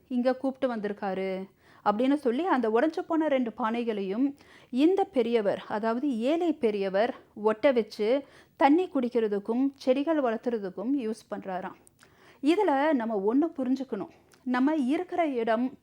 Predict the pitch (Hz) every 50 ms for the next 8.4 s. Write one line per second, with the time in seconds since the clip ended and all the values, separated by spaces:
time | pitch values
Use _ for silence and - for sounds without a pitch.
0 | _ - 247 233 254 269 262 - 302 302 294 294 - 240 233 233 - - 233 226
1 | 233 - - 196 190 185 196 196 190 190 202 262 262 226 190 - - 233 214 208
2 | 190 180 180 180 - - - _ _ _ - - - - - - - 269 302 302
3 | 285 247 240 247 254 - - 240 226 220 220 220 226 220 - 262 233 254 302 302
4 | 294 294 - 233 220 226 254 269 - - - - - 247 233 294 339 370 381 370
5 | 381 349 349 - 226 220 240 277 285 277 269 240 220 226 226 214 208 196 196 196
6 | 202 220 247 240 - - - - - 220 196 196 214 262 285 269 - 254 214 196
7 | 202 208 226 226 - _ - 214 202 208 208 196 185 190 202 220 247 269 262 226
8 | 214 190 185 185 190 196 202 -